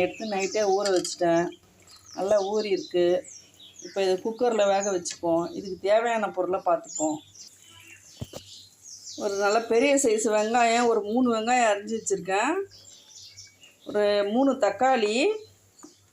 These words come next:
குட்டி குட்டியா இருக்கு பச்சை மிளகா, ஒரு ஆறு பச்சை மிளகா, ஒரு நூறு கிராம் அளவு இருக்கும் கேரட்டு, இது மேலே கார்னிஷ் பண்றதுக்கு. இது கொத்தமல்லி,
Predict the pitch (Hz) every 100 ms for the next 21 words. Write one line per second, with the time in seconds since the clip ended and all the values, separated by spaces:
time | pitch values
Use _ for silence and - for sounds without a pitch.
0 | _ - 247 247 240 233 254 247 214 208
1 | 190 214 208 190 196 247 220 202 196 220
2 | 220 202 190 220 208 185 190 254 359 392
3 | - _ - - _ _ _ _ - -
4 | - - _ - - _ - 190 226 247
5 | 226 254 247 214 226 208 202 180 190 196
6 | 208 175 202 262 220 190 190 208 190 185
7 | 196 196 175 - 175 170 170 151 180 254
8 | 359 - - 190 208 262 180 175 196 180
9 | 208